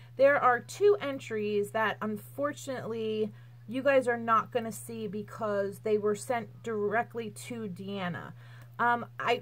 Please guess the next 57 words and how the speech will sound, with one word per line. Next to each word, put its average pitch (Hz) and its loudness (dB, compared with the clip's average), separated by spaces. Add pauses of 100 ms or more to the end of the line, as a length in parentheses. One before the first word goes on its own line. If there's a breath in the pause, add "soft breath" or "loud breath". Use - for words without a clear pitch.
she - -6
did, 220 -8
Deanna 294 -6
did 285 -10
send 277 -6
me 247 -8
pictures, 214 -4
but 214 -6
unfortunately 262 -4
I'm 262 -4
having 277 -6
a 233 -6
really 220 0
hard 214 -4
time 220 -6
trying 214 -6
to 208 -8
insert 208 -6
them 233 -4
into 214 -8
the 202 -6
videos. 247 -2 (480 loud breath)
Hence 226 -6
why 220 0
I 196 0
don't 208 -4
do 214 -6
<laughs> - -8
tutorials, 269 0
because 277 -2
I 226 2
don't 233 -2
know 240 -2
how 247 2
to 220 -6
do 214 -4
any 233 -4
of 220 -2
that 196 -2
editing 214 -2
stuff. 269 -2 (560 loud breath)
Um, 226 2
so 240 0
I 262 2
am 285 -2
still 269 4
working 247 2
on 233 -2
it. 220 -6
So 240 -2
hopefully 269 0
in 254 -6
the 240 -8
next 233 -8
few 247 -10
videos 220 -2
that 202 -4